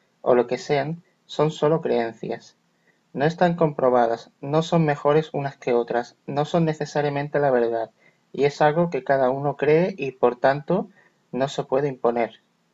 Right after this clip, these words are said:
Una relación entre nosotros tiene un rango de importancia en la vida que somos mucho más importantes que nuestras creencias. Por lo tanto, carece totalmente de sentido el que el apego a una creencia o al no tenerla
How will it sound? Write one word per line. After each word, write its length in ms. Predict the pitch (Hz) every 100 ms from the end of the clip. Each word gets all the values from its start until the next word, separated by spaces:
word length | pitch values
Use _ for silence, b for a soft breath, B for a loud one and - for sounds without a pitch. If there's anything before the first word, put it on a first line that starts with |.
| _ _ _ _ _ -
Una 220 | 160 175
relación 480 | 165 151 143 135 127
entre 220 | 123 123
nosotros 600 | 127 123 165 175 185 180 -
tiene 240 | 156 139
un 100 | 147
rango 320 | 139 131 127
de 80 | 127
importancia 580 | 123 131 127 151 160 175
en 80 | 147
la 120 | 131
vida 340 | 135 143 196 - b b b _ _ _ _ _ _ -
que 140 | 127
somos 380 | - 147 135 127
mucho 420 | 139 165 170 135
más 280 | 135 143 143
importantes 580 | 135 127 - 156 160 170
que 120 | 143
nuestras 280 | 139 - -
creencias. 640 | 127 120 117 - 117 - _ _ _ _ _ _
Por 140 | 131
lo 140 | 127 123
tanto, 420 | 160 170 180 175
carece 380 | 131 143 156 165
totalmente 520 | 147 143 143 160 165
de 100 | 147
sentido 600 | 135 127 - 135 156 202 b b b
el 180 | 123 123
que 100 | 123
el 60 | 123
apego 340 | 123 139 123
a 40 |
una 220 | 135 139 -
creencia 680 | 120 131 165 170 156 190 -
o 120 | 131
al 140 | 127
no 140 | 151 147
tenerla 520 | 123 139 143 175